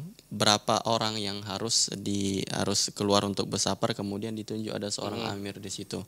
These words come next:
Speaker 1: Maka disebutkan dalam sebuah hadis, "Idza kana salasatun fi safarin falyu'ammiru ahadakum."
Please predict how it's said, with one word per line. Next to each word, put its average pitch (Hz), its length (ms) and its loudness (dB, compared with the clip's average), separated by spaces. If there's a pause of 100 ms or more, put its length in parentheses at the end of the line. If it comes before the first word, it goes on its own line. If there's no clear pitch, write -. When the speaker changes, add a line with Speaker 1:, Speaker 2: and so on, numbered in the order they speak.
(640)
Speaker 1:
Maka 117 240 2
disebutkan 107 480 4
dalam 101 320 2
sebuah 95 480 2
hadis, 107 500 4
"Idza 98 300 0
kana 101 720 4 (240)
salasatun 107 880 6 (300)
fi 98 260 2
safarin 107 640 10 (340)
falyu'ammiru 110 1300 6
ahadakum." 98 680 4